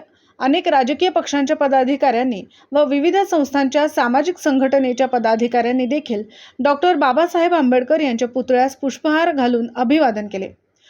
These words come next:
फलटण शहराला एक ऐतिहासिक व सांस्कृतिक परंपरा असल्यामुळे सर्व धर्म समभावाच्या भावनेतून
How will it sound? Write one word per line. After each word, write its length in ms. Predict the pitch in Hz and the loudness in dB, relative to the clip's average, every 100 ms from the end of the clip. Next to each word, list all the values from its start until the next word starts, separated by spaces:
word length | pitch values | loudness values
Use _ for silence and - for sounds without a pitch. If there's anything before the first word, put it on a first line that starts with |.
| - _ 302 | -20 _ 0
फलटण 320 | 302 359 381 | 2 2 0
शहराला 520 | 370 311 285 294 311 285 | 2 2 2 2 0 0
एक 200 | 269 277 - | -2 -4 -2
ऐतिहासिक 640 | 254 262 339 320 320 339 302 | -2 0 0 0 -2 -2 -2
व 80 | |
सांस्कृतिक 600 | 294 269 233 240 302 349 302 | 0 0 -2 -2 -2 0 0
परंपरा 380 | 254 247 247 | 0 0 0
असल्यामुळे 480 | 247 240 220 240 214 180 - - - | 0 0 -2 0 -2 -6 -14 -20 -6
सर्व 260 | - 330 359 | 0 2 2
धर्म 320 | 349 330 339 | 2 2 0
समभावाच्या 720 | 339 285 269 277 254 240 269 | 0 2 2 2 2 2 0
भावनेतून 640 | 254 247 233 285 311 214 | 0 0 2 2 0 -2